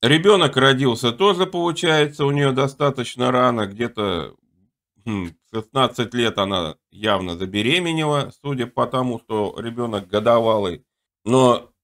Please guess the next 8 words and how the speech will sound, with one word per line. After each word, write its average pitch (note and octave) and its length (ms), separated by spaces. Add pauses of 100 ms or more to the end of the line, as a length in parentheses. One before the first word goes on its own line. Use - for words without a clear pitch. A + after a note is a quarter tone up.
(240)
жизнь, C#3+ 440
видимо, A2+ 520
не B2 240
задалась C3 680
с - 40
отцом E3 420
ребёнка C#3 760
и D#3+ 380